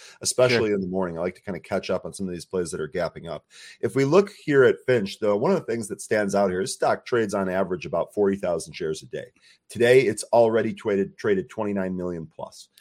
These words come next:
Speaker 2: Wow.
Speaker 1: Right, so that is, that is a gigantic divergence in here. That means that there's likely to be action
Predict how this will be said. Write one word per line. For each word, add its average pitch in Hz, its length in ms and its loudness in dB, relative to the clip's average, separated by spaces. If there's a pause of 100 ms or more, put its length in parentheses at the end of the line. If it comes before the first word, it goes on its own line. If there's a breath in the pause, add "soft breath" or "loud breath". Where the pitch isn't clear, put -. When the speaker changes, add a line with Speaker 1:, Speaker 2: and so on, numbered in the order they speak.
(100)
Speaker 2:
Wow. 392 140 8
Speaker 1:
Right, 370 100 10
so 302 80 4
that 147 160 8
is, 127 140 6
that 139 140 8
is 117 140 4
a 110 80 0
gigantic 110 840 0
divergence 98 560 -2
in 85 120 -12
here. 90 200 -2
That 107 240 4
means 110 260 -4
that 95 160 -4
there's 90 260 -4
likely 113 380 0
to 98 80 -6
be 95 180 -2
action 90 540 -4